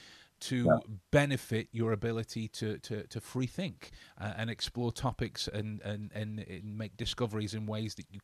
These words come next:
Speaker 1: can't when you're stuck
Speaker 2: Hmm.
Speaker 1: on a kind of linear plane, right? <laughs> If, if you, if you've ever wondered why, why you talk nonsense when you're off your tree, uh, th-, then there's people
Speaker 2: I like that. You're no longer on your linear plane.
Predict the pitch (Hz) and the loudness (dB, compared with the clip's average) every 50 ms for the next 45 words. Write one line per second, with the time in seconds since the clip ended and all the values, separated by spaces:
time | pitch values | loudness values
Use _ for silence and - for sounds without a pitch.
0 | - - - 165 156 101 90 123 139 - - - - - - - - - 110 117 | -6 -2 0 2 2 0 -2 -4 -8 -8 -10 -18 -20 -20 -20 -20 -14 -8 -6 -2
1 | 120 117 113 - - - - 104 98 87 78 120 113 110 - 120 120 117 113 104 | -2 0 0 0 2 8 8 8 8 8 6 4 2 2 2 2 2 2 2 4
2 | 110 113 117 117 120 117 117 117 113 110 - - 120 117 131 123 101 90 85 85 | 4 6 6 6 6 6 4 2 2 2 2 2 4 4 4 4 2 0 -6 -10
3 | 80 - - - - - - - - - - 98 113 147 147 - 120 - - - | -12 -16 -18 -18 -18 -18 -16 -18 -14 -6 0 2 2 2 6 12 12 12 12 12
4 | - - - - - - - - 143 120 - 117 123 - - - 135 - - 139 | 8 -4 -10 -16 -18 -18 -16 -16 -10 -4 0 0 0 0 0 -2 -2 -2 4 10
5 | 139 156 156 190 180 - 135 - 143 135 131 131 127 120 131 127 127 123 123 123 | 12 12 12 12 12 12 12 12 12 12 12 12 12 12 12 8 8 8 8 6
6 | 117 - - - - - - - 110 117 120 120 120 117 - 110 117 117 117 113 | 6 4 -8 -12 -14 -14 -4 2 6 8 10 10 8 8 4 2 2 4 2 2
7 | 107 - - 127 117 113 113 107 117 127 127 117 - - 101 101 98 - 101 101 | 2 4 6 6 6 6 6 6 6 6 6 2 0 -2 -2 -2 -2 -2 -2 0
8 | 101 101 98 98 101 - - 95 - - - - - 123 113 95 90 101 - - | 0 0 0 0 0 -2 -4 -8 -8 -6 -4 0 0 0 0 0 -2 -8 -12 -14
9 | - - - - - - - - 104 104 104 107 107 - 110 120 123 107 110 110 | -20 -20 -16 -10 -8 -6 -4 2 4 4 6 6 4 2 2 0 0 0 2 2
10 | 127 127 120 123 123 117 110 113 117 127 123 - - 156 135 - 110 110 110 110 | 4 4 4 2 0 0 -2 2 2 2 4 4 4 6 10 12 12 12 12 12
11 | - 107 107 104 104 98 98 107 110 107 - 107 113 135 143 147 113 - 98 95 | 12 12 12 12 12 12 12 12 12 12 12 12 12 12 12 12 12 12 12 12
12 | 98 107 107 107 113 113 113 107 98 104 107 110 104 95 90 90 92 95 95 95 | 12 12 12 12 12 12 12 12 12 12 12 12 12 12 12 12 12 10 10 10
13 | 95 98 - - - 87 85 82 80 80 | 10 8 6 6 8 8 8 8 6 2